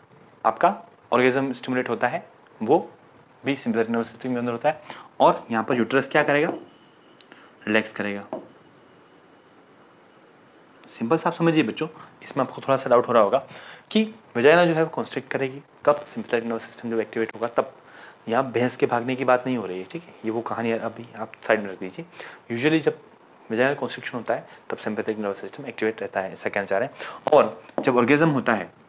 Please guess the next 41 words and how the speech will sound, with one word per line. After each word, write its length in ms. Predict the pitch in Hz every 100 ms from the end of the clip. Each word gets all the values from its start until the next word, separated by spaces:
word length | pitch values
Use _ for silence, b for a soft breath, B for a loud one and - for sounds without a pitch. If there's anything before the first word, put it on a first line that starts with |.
| _ _ _ _ _ - - -
तब 80 |
भी 100 | 123
क्या 140 | 120 110
होता 160 | 101
है, 80 | 151 -
सिंपैथेटिक 400 | 110 107 104 101
नर्वस 140 | 95
सिस्टम 280 | - - 92
एक्टिवेट 340 | - - 123 -
होता 220 | - -
है। 60 | - B B B -
Orgasm 440 | 120 143 180 180 170
is 140 | 143
a 80 | 151
part 240 | - 113 147
of 140 | 143 -
sexual 340 | - 110 135 123
intercourse, 400 | 110 - 104 - - B B -
आपने 280 | - 135 - - - -
पढ़ा 140 | 101
होगा, 260 | 104 127 147 - -
ठीक 100 | 190
है। 80 | - - B B -
तो 80 | 208 - - - -
उसमें 200 | - 151
जो 100 | 147
होता 160 | 135 120
है 120 | 131 - _ - -
आप 160 | 110 -
कह 80 |
सकते 260 | 110 107 -
हैं 120 | 170 -
ऑर्गेज्म 300 | - 110 123
होता 220 | 131 127 131
है, 60 | - B B B -
और 300 | 104 95 - - - -
ऑर्गेज्म 380 | 107 110 156 175
जो 80 | 156
होता 220 | 110 98
है 120 | 117 - - - _
वो 240 | 110 156